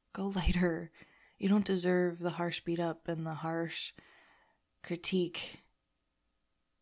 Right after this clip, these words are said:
All of this criticism of yourself is not forwarding you. So where can you just release it? You're worthy of that. You're worthy of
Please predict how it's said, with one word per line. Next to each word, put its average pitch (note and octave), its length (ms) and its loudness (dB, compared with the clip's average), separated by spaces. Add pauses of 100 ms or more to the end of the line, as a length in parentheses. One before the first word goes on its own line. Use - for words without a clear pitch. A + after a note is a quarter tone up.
(540)
All F3 240 2
of G3 120 -2
this G3 220 0
criticism F3 1120 -4 (180)
of F3+ 220 -2
yourself F3 720 -2 (720)
is G3+ 100 0
not F#3+ 200 0
forwarding F3 520 -4
you. F#3+ 220 -8 (1500)
So - 160 -10
where F#3+ 120 0
can A3 180 -8
you A3 100 -4
just A3 200 -4
release G#3 400 -2
it? F#3 200 -8 (840)
You're G3+ 180 4
worthy G3 400 0
of C#3+ 120 -8
that. D3 240 -4
You're F#3+ 160 2
worthy G3 540 0
of E3+ 640 0